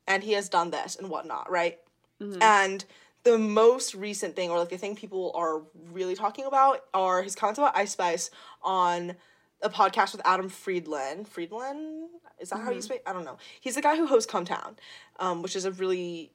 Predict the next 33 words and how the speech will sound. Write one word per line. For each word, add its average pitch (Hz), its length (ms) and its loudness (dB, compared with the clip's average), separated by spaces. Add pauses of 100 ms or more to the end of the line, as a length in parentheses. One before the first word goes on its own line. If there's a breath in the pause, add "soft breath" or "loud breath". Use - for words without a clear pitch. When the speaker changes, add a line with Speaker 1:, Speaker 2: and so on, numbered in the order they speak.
(140)
Speaker 1:
<laughs> 302 480 4
terrible, 196 320 4
misogynistic, 185 680 0 (100)
white 170 380 -2
leftist 170 500 -4
bro 151 320 -2
podcast, 139 560 -6
leftist, 151 400 -6 (200)
quote - 180 -4
unquote. - 260 -4 (240 loud breath)
And 262 220 4
I 269 80 0
think 269 160 -4
Matty 220 180 4
Healy 196 220 2
has, 180 140 0
like, 180 100 -2
a - 20 4
long 170 240 2
history 170 340 -6
of 165 200 -6
being 165 400 -2 (240 loud breath)
that 175 260 6
type - 260 2
of 170 140 0
guy, 165 440 2
you 302 220 -6
know, 320 220 0
like, 233 200 2
the 185 120 2
Speaker 2:
Yeah. 175 80 8
Speaker 1:
irony 175 300 4
pilled, 170 520 0